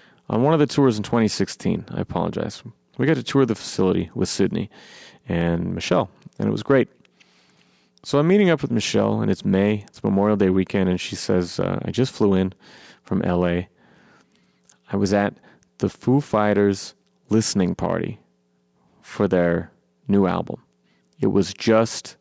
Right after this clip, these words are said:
for the people at the record label, private listening party." I'm like, "Holy shit." And Sid hadn't been able to talk about it, but I guess,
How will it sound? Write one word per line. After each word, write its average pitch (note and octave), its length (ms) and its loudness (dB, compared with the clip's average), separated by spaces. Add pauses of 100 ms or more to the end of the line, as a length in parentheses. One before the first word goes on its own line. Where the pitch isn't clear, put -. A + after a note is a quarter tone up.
for G2 640 2 (200)
the G2+ 100 -2
people F#2+ 600 2
at - 100 -6
the F#2+ 100 0
record F#2 400 0
label, - 380 -4 (180)
private F2+ 380 -2 (180)
listening F#2 320 -2
party." - 420 -8
I'm G2 120 -4
like, F2+ 160 -4
"Holy D3+ 560 -4
shit." - 680 -6 (600)
And G2+ 440 0 (840)
Sid G#2+ 320 2
hadn't G2 460 0
been F#2+ 160 0
able F#2 180 2
to G2 80 -4
talk F3+ 300 -2
about F#2+ 300 0
it, C#3+ 100 -6
but - 120 -6
I - 80 -8
guess, - 300 -2